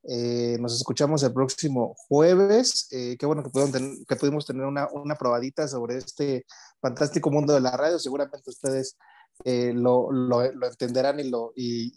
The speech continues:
y lo disfrutan, ¿no? Porque lo han hecho desde hace muchísimos años. Y pues bueno, yo a ustedes también les dejo,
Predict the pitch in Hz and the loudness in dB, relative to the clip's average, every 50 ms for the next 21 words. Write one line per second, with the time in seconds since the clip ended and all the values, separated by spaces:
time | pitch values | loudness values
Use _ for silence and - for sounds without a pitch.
0 | 131 123 120 123 120 123 117 - - - - 151 156 147 147 127 135 147 135 139 | -4 -2 0 0 0 -2 -2 -6 -8 -4 -2 -2 0 0 0 0 -2 -4 -4 -6
1 | 127 - - 120 117 120 120 127 139 135 131 135 131 - - 131 120 117 113 123 | -8 -6 -4 -4 -2 0 0 0 0 0 -4 -8 -10 -8 -8 -6 -6 -6 -4 -4
2 | 127 123 135 135 131 127 123 127 135 131 127 - - 147 139 - - 147 135 131 | -4 -2 -2 -2 -2 -2 -4 -6 -6 -8 -6 -4 -2 0 0 2 2 0 0 0
3 | 131 127 127 147 143 143 165 208 208 - _ _ _ - - _ _ _ _ _ | -2 -2 -2 -2 -2 -2 -2 -2 -4 -4 _ _ _ -20 -20 _ _ _ _ _
4 | _ - 135 117 - 131 135 156 185 175 170 147 139 170 190 208 214 202 - 196 | _ -4 -2 0 0 0 2 2 2 2 2 2 2 2 2 2 2 0 0 0
5 | 196 202 196 - - 143 170 175 170 165 147 147 165 156 - - 165 151 151 | 0 0 0 -2 -8 -8 -6 -8 -8 -8 -6 -6 -8 -8 -4 -4 -2 -2 -4